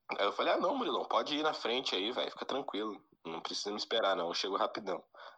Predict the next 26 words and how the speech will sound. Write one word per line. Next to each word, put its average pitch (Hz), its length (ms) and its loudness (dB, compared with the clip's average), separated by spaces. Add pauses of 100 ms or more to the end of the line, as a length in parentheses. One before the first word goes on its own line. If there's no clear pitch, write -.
Ele 104 100 -2
falou, 156 180 4
"Ah, 117 40 2
então 120 180 -4
tá 143 140 4
bom, 120 260 2
velho, 90 160 2
qualquer 95 300 0
coisa 104 200 -2
você 139 60 -2
me 135 120 -2
fala 104 380 4
aí, 98 240 0
se - 80 -2
você 98 80 -4
quiser 90 200 -2
carona 95 600 2
pra - 120 -8
outro 92 200 -6
dia 95 140 -2
na 92 80 2
escola." 98 640 2 (600)
Aí 320 160 4
demorou, 311 420 4
ele 240 140 -2
foi, 160 500 -2